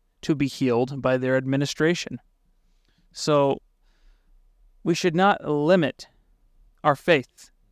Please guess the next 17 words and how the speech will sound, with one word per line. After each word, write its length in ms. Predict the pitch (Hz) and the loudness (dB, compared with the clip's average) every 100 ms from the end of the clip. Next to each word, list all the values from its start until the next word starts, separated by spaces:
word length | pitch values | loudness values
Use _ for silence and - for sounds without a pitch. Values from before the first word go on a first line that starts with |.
| _ _ | _ _
because 420 | - 143 160 147 143 | -8 -4 2 2 2
of 440 | 139 135 131 - _ _ _ _ _ _ - - - _ - _ _ - _ _ - _ _ _ _ _ | 0 0 -4 -12 _ _ _ _ _ _ -20 -20 -20 _ -20 _ _ -20 _ _ -20 _ _ _ _ _
our 180 | 143 135 | 0 2
understanding 640 | 147 143 135 156 143 139 | 0 0 0 2 2 2
or 120 | 127 135 | 0 2
lack 280 | 135 135 | 4 4
of 100 | 131 | 2
understanding 680 | 127 120 117 - 117 117 120 - - | 0 0 -4 -2 -2 -2 -6 -10 -12
of 160 | 139 | -10
priesthood. 480 | - 135 - 117 90 - _ _ - - - _ _ | -2 -2 0 -8 -8 -12 _ _ -20 -20 -20 _ _
We 80 | 147 | -12
should 140 | 139 135 | -8 -6
be 100 | 131 | -4
very 360 | 143 151 147 | 0 2 0
careful 640 | 139 - 170 160 123 117 - _ _ _ _ _ _ _ _ _ _ _ _ | -2 0 0 0 -4 -10 -14 _ _ _ _ _ _ _ _ _ _ _ _
to 520 | - 147 139 135 131 - - | -6 -2 -2 -4 -6 -10 -16
study 680 | - - 175 165 139 123 131 | -12 -4 0 2 0 -4 -6